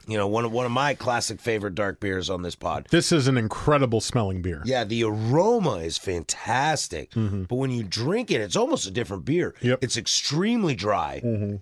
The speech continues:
Speaker 1: Um, especially, and that could be <laughs> a little, like we talked earlier, a little placebo effect that I smell and I'm like, "Oh, this is gonna be creamy." And it's dry on the back end,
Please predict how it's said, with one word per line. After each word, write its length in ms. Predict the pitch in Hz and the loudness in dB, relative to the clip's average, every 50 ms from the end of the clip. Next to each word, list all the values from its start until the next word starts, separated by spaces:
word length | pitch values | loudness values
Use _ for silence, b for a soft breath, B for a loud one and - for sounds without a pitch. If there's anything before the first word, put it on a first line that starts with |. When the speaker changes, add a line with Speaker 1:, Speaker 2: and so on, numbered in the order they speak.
| _ _ _ _ _ _ _ - - - | _ _ _ _ _ _ _ -20 -12 -6
Speaker 1:
Um, 640 | 104 107 107 104 104 98 95 92 92 87 85 80 - - - - | -2 0 0 2 2 2 2 0 0 -2 -4 -6 -10 -10 -6 -4
especially, 600 | 120 - - 180 175 170 - 147 147 135 120 - B B B B | -4 0 2 4 4 4 2 0 0 -2 -2 -4 B B B B
and 140 | B 160 175 | B 2 2
that 140 | 180 160 - | 2 0 0
could 100 | 185 175 | 0 0
be 140 | 165 175 - | 0 0 0
<laughs> 20 | |
a 80 | - 196 | 0 0
little, 420 | 127 151 175 165 175 175 170 160 | 2 2 2 2 4 2 2 2
like 220 | 151 135 135 135 - | 0 -2 -2 -2 0
we 140 | 139 143 | 0 0
talked 320 | 113 - 139 135 123 98 120 | 0 0 0 -2 -2 -2 -2
earlier, 180 | 123 131 135 | -2 0 0
a 60 | 131 117 | 0 0
little 240 | 127 151 165 151 | 0 0 0 0
placebo 720 | - - 123 117 - - - 120 123 127 123 139 147 147 | -2 -4 -6 -4 -4 -4 -2 -2 -2 -2 0 0 -2 -2
effect 440 | 147 131 - 151 151 156 143 - - - B B B B B B | -2 -4 -4 -4 -4 -4 -4 -6 -12 -20 B B B B B B
that 140 | 123 117 | -2 0
I 80 | 117 110 | 0 0
smell 420 | 104 - - - 113 117 131 147 | 0 -2 -2 -2 0 0 0 0
and 80 | 139 120 | 0 -2
I'm 100 | 110 107 | -2 -2
like, 200 | 104 95 87 - | -2 -2 -2 0
"Oh, 160 | - 135 185 190 | 0 0 2 2
this 200 | 131 123 127 - | 0 0 0 -2
is 40 | |
gonna 160 | - 131 117 104 | -2 -2 -2 -4
be 100 | 104 90 | -4 -6
creamy." 540 | - - 110 127 156 180 160 107 85 73 B B B B B B B | -6 -6 -4 -2 -2 0 -2 -2 -4 -8 B B B B B B B
And 140 | 127 127 127 | -2 0 0
it's 200 | 123 107 - - | 0 -2 -2 -4
dry 600 | 85 80 - 92 95 101 101 104 110 123 139 143 | -2 -2 -2 0 0 2 2 2 2 2 2 0
on 140 | 135 131 | 0 0
the 60 | 127 113 | -2 -2
back 300 | 104 113 117 120 - - | 0 0 -2 -2 -2 -2
end, 240 | 131 143 156 143 | -2 -2 -2 -4